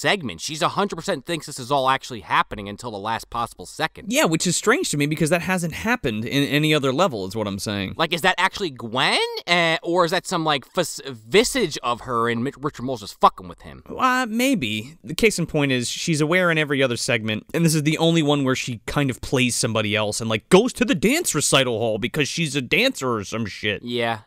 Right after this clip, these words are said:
Speaker 1: which, which I kinda like how this is, like, really darkly lit. Uh, kinda, you know, you think back to that earlier scene, you're like, "Huh, all right, this is a pretty cool movie."
Speaker 2: Yeah, no, it, it, it's not that. It's just s-, severely out of place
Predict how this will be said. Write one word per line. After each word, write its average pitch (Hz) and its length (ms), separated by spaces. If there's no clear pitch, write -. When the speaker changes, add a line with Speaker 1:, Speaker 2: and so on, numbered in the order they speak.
Speaker 1:
which, - 280
which 226 220
I 196 80
kinda 202 240
like 139 320
how 135 160
this 113 220
is, 101 100
like, 101 160
really 104 280
darkly 101 440
lit. 95 360
Uh, 85 260
kinda, 98 320
you 113 120
know, 90 180
you 90 100
think 104 220
back 98 220
to 107 100
that 92 180
earlier 95 360
scene, 98 280
you're 95 80
like, - 200
"Huh, 359 240
all 453 180
right, 220 160
this 359 120
is 320 100
a - 60
pretty 196 200
cool 170 260
movie." 180 360
Speaker 2:
Yeah, 104 400
no, 285 280
it, - 280
it, - 220
it's - 260
not 254 240
that. 202 260
It's 135 120
just - 580
s-, - 80
severely 143 720
out 110 200
of 98 120
place - 560